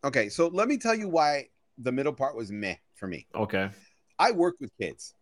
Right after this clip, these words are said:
Speaker 1: okay? So I know how kids behave. And the four turtles talking over each other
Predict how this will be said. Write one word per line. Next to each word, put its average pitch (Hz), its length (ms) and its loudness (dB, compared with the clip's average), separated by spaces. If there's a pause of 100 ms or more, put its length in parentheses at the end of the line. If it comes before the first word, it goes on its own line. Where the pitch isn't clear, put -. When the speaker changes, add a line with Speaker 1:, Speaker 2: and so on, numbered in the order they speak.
(220)
Speaker 1:
okay? 104 460 -2 (120)
So 139 240 -6
I 190 160 2
know 190 180 0
how 156 140 0
kids 127 260 -8
behave. 104 360 -6 (760)
And 127 540 0 (480)
the 131 180 0
four 208 300 0
turtles 165 540 -4
talking 175 420 -4
over 147 320 -2
each 113 220 -10
other 95 320 -4